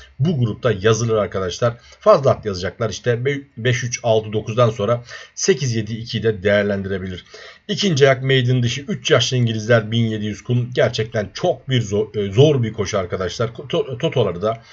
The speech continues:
şurada görüyorsunuz. Tabelaları olsa da bazı safkanların hem mesafe ters, bin yedi yüz mesafe, ne bin altı yüz, ne bin iki yüz, ne bin dört yüz. Hem de,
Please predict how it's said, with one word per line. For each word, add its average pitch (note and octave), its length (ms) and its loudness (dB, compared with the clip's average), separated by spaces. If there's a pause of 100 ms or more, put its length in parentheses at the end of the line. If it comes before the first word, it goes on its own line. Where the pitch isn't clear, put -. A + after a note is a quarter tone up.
(140)
şurada B2+ 300 0
görüyorsunuz. G#2 720 -2 (380)
Tabelaları A#2+ 440 2
olsa A2+ 400 0
da G2 120 0
bazı G2 240 2
safkanların G#2 560 -2 (260)
hem D#3 180 2
mesafe A2 540 2
ters, G2+ 360 0
bin G2+ 220 -4
yedi G#2 180 0
yüz A2+ 140 2
mesafe, G2 600 -2 (320)
ne B2 180 0
bin G#2+ 100 -2
altı G#2 300 -2
yüz, F#2+ 160 -8
ne G2+ 160 -4
bin A2+ 100 -2
iki G2 180 -8
yüz, G2+ 100 -6
ne G#2 160 -2
bin G#2+ 160 -4
dört G2 220 -4
yüz. A#2 200 -6 (920)
Hem B2 180 2
de, A2 160 0